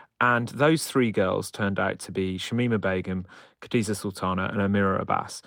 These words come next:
Now, the mosque became sort of like this focal point for authorities, for, uh, the families of the girls, and indeed for the media. And it sort of transitioned from being this extraordinary, you know, a story of potential hope to stop the girls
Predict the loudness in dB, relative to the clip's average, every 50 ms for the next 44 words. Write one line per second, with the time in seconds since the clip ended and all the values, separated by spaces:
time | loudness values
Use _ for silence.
0 | -20 -20 -20 -20 -20 _ -6 -4 -2 -2 0 0 0 2 4 4 2 2 -2 -10
1 | -8 -6 -6 -6 -4 -2 -2 0 0 -2 -2 -4 -2 -4 -4 -2 -2 -2 -2 -2
2 | -2 -4 -6 -8 -8 -6 -2 2 2 2 2 2 -2 -10 -10 -8 -6 -6 -6 -8
3 | -10 -12 -10 -4 -2 0 0 0 -2 -6 -8 -14 -18 -18 -20 -20 -20 _ -6 -6
4 | -6 -4 -2 2 4 4 6 6 4 2 0 -2 -2 -2 -2 -2 -2 -2 -4 -6
5 | -8 _ -20 -20 -20 _ -18 -8 -4 -2 0 0 0 0 -2 -2 -4 -4 -2 -2
6 | 0 0 -2 -4 -4 -6 -6 -6 -4 0 2 2 4 4 2 0 0 0 -2 -2
7 | -4 -6 -6 -4 -2 0 0 0 0 0 -2 -4 -6 -8 -12 -18 -20 -6 -2 0
8 | 2 2 2 2 2 0 0 0 0 -2 -6 -12 -16 -12 -8 -4 -2 0 0 0
9 | 0 0 0 -2 -4 -6 -8 -12 -16 -18 -18 -18 -20 -12 _ 0 2 2 2 2
10 | 2 4 6 6 6 6 4 2 -4 _ _ _ _ _ _ _ -6 -2 2 2
11 | 4 4 2 2 4 4 4 4 2 2 2 2 2 2 2 4 4 4 4 4
12 | 2 0 0 -2 -6 -8 -8 -2 2 4 4 4 4 2 0 0 0 0 0 -2
13 | -2 0 2 2 2 2 0 -2 -6 -4 0 2 4 4 4 2 0 -2 -6 -8
14 | -6 -6 -4 -6 -6 -4 0 2 2 2 2 -2 -6 -8 -8 -6 -2 -2 -2 -2
15 | -2 -2 0 2 2 2 2 0 -4